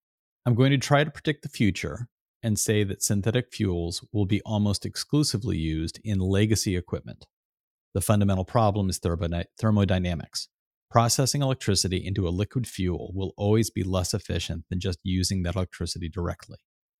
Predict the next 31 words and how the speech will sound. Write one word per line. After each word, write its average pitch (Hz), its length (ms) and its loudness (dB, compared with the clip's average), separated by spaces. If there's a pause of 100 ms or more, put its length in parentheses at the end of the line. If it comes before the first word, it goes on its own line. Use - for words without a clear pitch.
(140)
When 104 120 -2
that's 90 220 0
not 90 160 -4
possible, 98 580 -2 (300)
hydrogen 104 480 2
is 80 120 -4
a 85 40 -8
better - 260 -6
option. - 300 -12 (540)
Why 104 200 4
take 113 340 0
carbon 110 360 0
from 95 180 -4
the 92 140 0
atmosphere 92 720 -4
just 104 180 0
to 113 60 2
put 101 140 0
it 95 40 -2
right 87 260 -2
back 95 440 -2 (300)
when 101 160 0
you 92 260 -2
can 92 140 -2
use 104 320 4
a - 80 -12
fuel 92 600 2
with 98 180 -6
no 92 180 2
carbon 82 360 -8
emissions?" - 560 -10